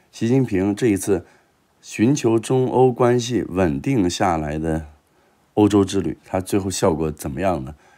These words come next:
恐怕很大程度上还是取决于中国如何去协调、去影响俄乌战争的走向。很特别的，在今年的六月份啊，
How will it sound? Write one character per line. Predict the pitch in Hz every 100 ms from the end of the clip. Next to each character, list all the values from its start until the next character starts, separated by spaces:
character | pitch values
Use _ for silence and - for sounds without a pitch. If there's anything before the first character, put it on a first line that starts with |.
| _
恐 | - 87
怕 | 92
很 | - 82
大 | 87
程 | 78 73
度 | 82 80
上 | 80
还 | 78 87
是 | 95 87
取 | - 69
决 | 64 82
于 | 80 78
中 | - 104
国 | - 78 80 - _ _ _ -
如 | 82 107 147
何 | 101 87
去 | 85 85 78 76 - _ _ _ _
协 | - -
调、 | 101 82 76 87
去 | - 90 80 73 -
影 | 82 82 123
响 | 135 73 67 60 82 _ _ _ _ _
俄 | 82
乌 | 87 87
战 | 98 80
争 | 78 76
的 | 71 64 - _ _ -
走 | 78 69
向。 | 98 - _ _
很 | - 107 110 107
特 | 104 131
别 | 98 104
的， | -
在 | - 127
今 | - 143
年 | 131 117
的 | 113 110 110
六 | 117 165
月 | 123
份 | 101 107 87
啊， | 82